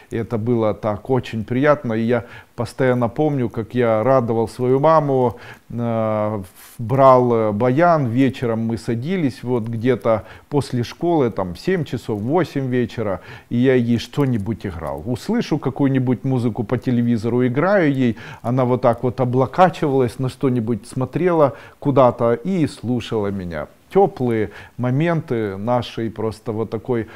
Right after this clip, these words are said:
удивительной, прекрасной и красивой, теплой жизни были. И очень много было в моей жизни людей таких. Я сегодня пытался вспомнить. Очень-очень много людей было хороших.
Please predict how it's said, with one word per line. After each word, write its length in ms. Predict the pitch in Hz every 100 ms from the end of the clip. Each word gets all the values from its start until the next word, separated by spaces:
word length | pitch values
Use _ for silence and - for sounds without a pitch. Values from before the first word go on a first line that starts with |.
| -
удивительной, 760 | 135 135 131 135 175 120 117 104
прекрасной 800 | 95 107 - 139 135 - 117 95
и 40 | 92
красивой, 640 | - 98 - 117 113 101 - - - _
теплой 460 | - 120 - 101 80
жизни 400 | 78 76 76 71
были. 340 | 67 69 62 - _ _ _ _ _ _ _ _ _ _ - -
И 480 | 120 123 123 117 113 117
очень 300 | 165 - 143
много 380 | 135 135 123 123
было 280 | 127 123
в 80 | 113
моей 220 | 123 123
жизни 340 | 117 123 110 127
людей 400 | 123 127 147 147
таких. 440 | 117 107 113 - - - -
Я 140 | 123 123
сегодня 440 | 139 135 131 127
пытался 500 | 104 123 120 113 123
вспомнить. 500 | - - 165 143 110 -
Очень-очень 760 | 220 156 - 127 123 120 131
много 300 | 127 135 127
людей 340 | 127 135 160 165
было 320 | 127 120 107
хороших. 640 | - 104 90 90 -